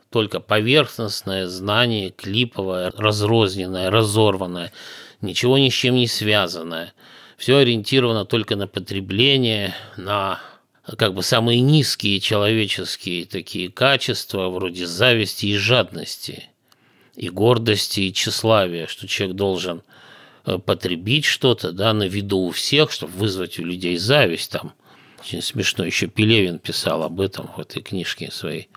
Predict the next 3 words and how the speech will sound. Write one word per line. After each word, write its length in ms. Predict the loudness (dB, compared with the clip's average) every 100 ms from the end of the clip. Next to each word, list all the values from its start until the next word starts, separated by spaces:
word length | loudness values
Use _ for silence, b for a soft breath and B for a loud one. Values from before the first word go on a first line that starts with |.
| B B B B B -8
Generation 880 | -4 -4 -2 -2 0 0 -2 -4 -4
P. 300 | -2 -2 -4 B B B B B B _ _
Поэтому, 680 | 0 2 4 6 6 6